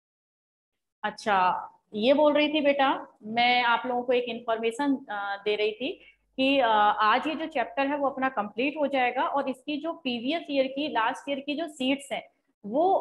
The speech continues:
आप घर से, means coaching से, यहाँ से, ठीक है, Coaching से आप collect कर लीजिएगा और आप कल collect कर सकते हैं, परसों collect कर सकते हैं। तो कल या परसों में आप evening में after five o'clock, ठीक है, शाम को पाँच बजे के बाद आकर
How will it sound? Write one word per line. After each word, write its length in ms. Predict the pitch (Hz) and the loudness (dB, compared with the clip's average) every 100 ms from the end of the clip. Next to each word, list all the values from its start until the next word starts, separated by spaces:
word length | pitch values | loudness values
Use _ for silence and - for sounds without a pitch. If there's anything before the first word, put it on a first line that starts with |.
| 247 | 2
आप 280 | 247 277 262 | 2 2 -2
घर 280 | 208 269 277 | -2 0 0
से, 220 | 277 233 | -2 -2
means 320 | 233 311 302 | 0 -2 -2
coaching 380 | 277 269 277 247 | 2 2 2 0
से, 100 | 208 | -2
यहाँ 400 | 196 220 254 214 | -2 2 2 2
से, 80 | 196 | -4
ठीक 480 | - _ _ - 330 | -10 _ _ -4 -2
है, 60 | 339 | -2
Coaching 440 | - 247 254 311 | 0 -2 0 -2
से 100 | 311 | 0
आप 180 | 311 311 | 0 2
collect 320 | 262 254 262 | 2 2 0
कर 120 | 247 226 | 0 0
लीजिएगा 540 | 196 180 175 180 175 - _ - | -4 -6 -8 -6 -8 -12 _ 2
और 220 | 233 254 | 4 4
आप 340 | 233 269 - - | 4 2 0 0
कल 160 | 277 | 0
collect 400 | 302 277 269 269 | 0 -2 -2 -2
कर 120 | 262 262 | -4 -4
सकते 300 | 269 254 269 | -6 -2 0
हैं, 180 | 285 | 2
परसों 280 | 269 226 302 | 2 2 0
collect 340 | 262 254 254 247 | 0 0 0 -2
कर 100 | 247 | -2
सकते 340 | 247 - 247 | -4 -8 -6
हैं। 180 | 247 330 - _ _ | -4 -4 -8 _ _
तो 100 | 262 | 0
कल 280 | 254 262 302 | 4 2 4
या 140 | 311 | 2
परसों 460 | 320 254 214 - 285 | 2 2 0 0 2
में 160 | 285 285 | 2 2
आप 380 | 262 302 - 247 | 0 0 -6 -6
evening 440 | 247 262 330 330 | -2 0 0 0
में 280 | 294 302 302 - | 0 -2 -6 -2
after 340 | 233 240 - 349 359 262 | 0 0 0 -2 0 0
five 180 | 240 | 2
o'clock, 400 | 247 262 247 165 - _ _ _ | 2 0 0 -4 -4 _ _ _
ठीक 160 | 311 392 | -2 -2
है, 80 | |
शाम 400 | 403 269 247 269 | -2 2 4 2
को 140 | 285 339 | 0 -4
पाँच 400 | - 262 349 294 | 0 0 2 0
बजे 220 | 285 277 | -2 -2
के 160 | 277 269 | -2 0
बाद 240 | 247 247 | 2 2
आकर 420 | 233 233 233 269 | 0 0 0 -2